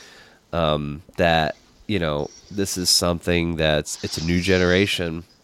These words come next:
This is how it's gonna go, and we need to just kind of embrace it. Not blindly embrace it. I mean, there's plenty of things in there that obviously I have and will continue to shit on,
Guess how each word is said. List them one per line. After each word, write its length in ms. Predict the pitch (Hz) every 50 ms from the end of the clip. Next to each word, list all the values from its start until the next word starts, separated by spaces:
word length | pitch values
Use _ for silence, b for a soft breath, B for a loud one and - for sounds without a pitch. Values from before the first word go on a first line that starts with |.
| _ _ _
This 180 | - 82 - -
is 120 | 87 -
how 220 | 104 95 90 92
it's 120 | 92 87 -
gonna 240 | - 98 90 87 87
go, 280 | 80 92 92 90 87 71
and 240 | 65 80 82 80
we 80 | 82 85
need 240 | 82 82 82 78 71
to 100 | 76 71
just 240 | - - - - -
kind 180 | - 90 82
of 80 | 85 87
embrace 480 | 90 82 76 82 80 87 98 95 - -
it. 140 | 67 62 - B B B B B B B -
Not 320 | 127 139 147 - - 107
blindly 500 | 104 110 113 113 117 120 120 123 127 131
embrace 400 | 131 127 127 123 123 131 135 -
it. 160 | 156 147 - -
I 80 | - 104
mean, 200 | 104 104 101 104
there's 140 | 107 107 107
plenty 340 | - - 123 117 117 120 117
of 100 | 117 110
things 320 | - 113 107 110 113 107 123
in 100 | 117 110
there 260 | 113 110 117 127 127
that 300 | 113 - 85 82 82 -
obviously 580 | 71 87 90 90 90 87 - - 87 90 85 67
I 160 | 78 82 82
have 360 | 82 87 87 85 85 92 95
and 200 | - - 90 82
will 240 | 78 80 82 85 85
continue 480 | - - 82 80 - 92 82 82 87 98
to 100 | 92 87
shit 300 | - - - 95 85 -
on, 340 | - 87 87 87 87 104 110